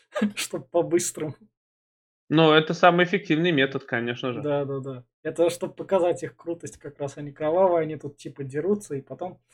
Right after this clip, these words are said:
Speaker 1: доходят до того, чтобы убить именно как раз этого главнюка итальянской мафии.
Speaker 2: Да,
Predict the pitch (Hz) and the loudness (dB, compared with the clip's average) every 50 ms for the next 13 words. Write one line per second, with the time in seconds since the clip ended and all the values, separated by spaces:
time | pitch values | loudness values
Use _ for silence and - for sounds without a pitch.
0 | _ _ _ _ _ _ _ _ _ _ 139 143 147 - - 180 180 165 170 175 | _ _ _ _ _ _ _ _ _ _ -12 -12 -12 -8 -4 -4 -4 -2 -2 -4
1 | 156 - - _ _ _ _ _ _ _ _ _ _ _ _ _ 160 170 - 170 | -4 -4 -10 _ _ _ _ _ _ _ _ _ _ _ _ _ -4 -2 0 0
2 | 165 160 185 196 202 - - 170 147 143 143 147 147 143 143 175 175 - - 156 | 0 2 0 0 -2 -2 -6 -6 -6 -6 -6 -8 -8 -6 -8 -10 -12 -12 -14 -14
3 | 151 151 147 147 143 127 - - _ _ 151 151 135 - 147 127 - - 120 123 | -12 -12 -12 -12 -14 -16 -18 -20 _ _ -10 -10 -10 -10 -14 -18 -18 -20 -20 -20
4 | 120 _ _ _ _ _ _ _ _ _ _ _ _ _ _ _ _ _ _ _ | -20 _ _ _ _ _ _ _ _ _ _ _ _ _ _ _ _ _ _ _
5 | _ _ _ 156 156 170 175 170 160 170 160 - - 147 127 - _ _ _ _ | _ _ _ -6 -2 0 0 0 0 -2 -6 -6 -8 -12 -12 -12 _ _ _ _
6 | _ _ _ _ _ _ _ _ _ _ _ _ _ _ _ _ _ _ _ _ | _ _ _ _ _ _ _ _ _ _ _ _ _ _ _ _ _ _ _ _
7 | _ _ - 175 - 185 180 180 180 170 - - - 170 156 151 143 - - _ | _ _ -10 -2 -2 0 2 2 0 -2 -4 -6 -6 -6 -6 -6 -8 -10 -14 _
8 | 139 _ _ _ _ _ _ _ _ _ _ _ _ _ _ _ _ _ _ _ | -20 _ _ _ _ _ _ _ _ _ _ _ _ _ _ _ _ _ _ _
9 | _ _ _ - 127 123 135 131 127 113 - - | _ _ _ -6 4 8 10 10 10 8 6 -4